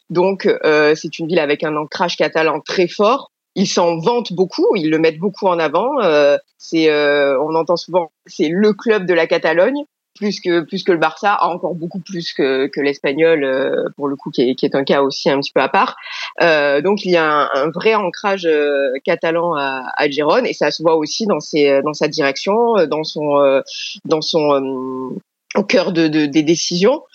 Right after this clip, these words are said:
Euh, donc, euh, donc c'est at-, assez intéressant et, euh, et ça rend ce club forcément pour, pour ses supporters encore plus, encore plus important, encore plus attache-,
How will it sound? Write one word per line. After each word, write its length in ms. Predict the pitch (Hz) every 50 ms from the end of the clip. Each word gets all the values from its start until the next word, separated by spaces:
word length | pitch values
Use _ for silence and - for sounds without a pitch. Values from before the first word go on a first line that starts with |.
| - - _ _ - -
Euh, 680 | 160 156 143 135 139 131 131 143 131 131 - 120 123
donc, 260 | 143 165 175 175 -
euh, 140 | 185 151 143
donc 140 | 151 151 -
c'est 100 | - 165
at-, 100 | 151 147 - - -
assez 200 | 151 160 - 180
intéressant 680 | 170 165 165 170 156 156 151 - 196 202 233 262 277 220
et, 220 | 175 147 151 147
euh, 240 | 147 147 139 139 143
et 80 | - 165
ça 160 | - 180 156
rend 240 | 151 165 196 214 208
ce 140 | - 180
club 380 | 170 160 - 202 190 208 208 180
forcément 480 | - 208 185 - - 170 160 170 185 180
pour, 280 | - - 147 143 143 139
pour 140 | 147 139
ses 80 | - -
supporters 560 | - - - 147 143 - - 202 196 190 165
encore 240 | 143 - - - -
plus, 320 | - - - 175 180 175 160
encore 220 | 135 139 - 127
plus 180 | - - 160 160
important, 380 | 151 143 156 151 - - 196
encore 240 | 196 185 180 - -
plus 160 | - - -
attache-, 340 | 160 143 - 151 156 - -